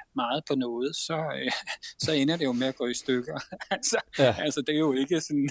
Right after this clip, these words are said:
Speaker 1: <laughs> det er jo, man må ikke være ingeniør for at, øh, for at regne ud. Så, så jeg er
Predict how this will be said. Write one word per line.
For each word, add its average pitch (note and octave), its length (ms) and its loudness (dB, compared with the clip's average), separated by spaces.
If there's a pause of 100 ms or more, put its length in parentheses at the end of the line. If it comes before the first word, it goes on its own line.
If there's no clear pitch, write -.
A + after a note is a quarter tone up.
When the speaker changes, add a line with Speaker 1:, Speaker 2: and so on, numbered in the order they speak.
(280)
Speaker 1:
<laughs> - 340 -16
det - 20 -8
er D#3+ 40 -4
jo, D3 340 4
man C3 180 0
må B2+ 80 0
ikke E3 140 -2
være D3 120 2
ingeniør C#3 580 -2
for C#3 200 0
at, C3 360 -4
øh, B2 80 -8 (420)
for C#3+ 160 -8
at C#3 60 -14
regne B2+ 280 -6
ud. C3+ 140 -4
Så, - 180 -2 (680)
så - 120 2
jeg D#3+ 100 4
er E3 40 2